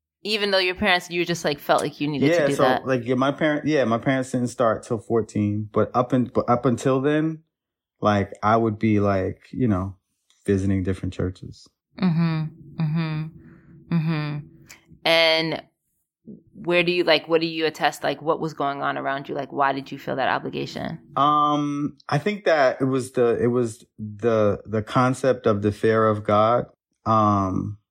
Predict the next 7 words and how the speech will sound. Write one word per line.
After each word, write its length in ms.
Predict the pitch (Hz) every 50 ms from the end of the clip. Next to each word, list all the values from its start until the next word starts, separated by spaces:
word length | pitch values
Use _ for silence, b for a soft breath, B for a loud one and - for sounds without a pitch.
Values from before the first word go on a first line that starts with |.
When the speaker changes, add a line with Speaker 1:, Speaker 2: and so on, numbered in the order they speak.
| _ _ -
Speaker 2:
not 420 | 123 123 123 123 123 123 - _
the, 420 | - 120 113 107 101 101 98 90 - -
not 280 | 117 117 117 120 78 98
necessarily, 1120 | 120 120 113 - 117 107 - 127 117 113 110 107 107 107 104 104 104 104 104 101 101 - _ _ _ _ _ _ _ _ _ _
like, 300 | - 120 110 107 101 92 - - - _ _ _ _ _ _ _ _ _ _ -
the 80 | 117
hermeneutic 880 | 110 - - 143 135 123 120 117 123 127 123 120 120 117 - - -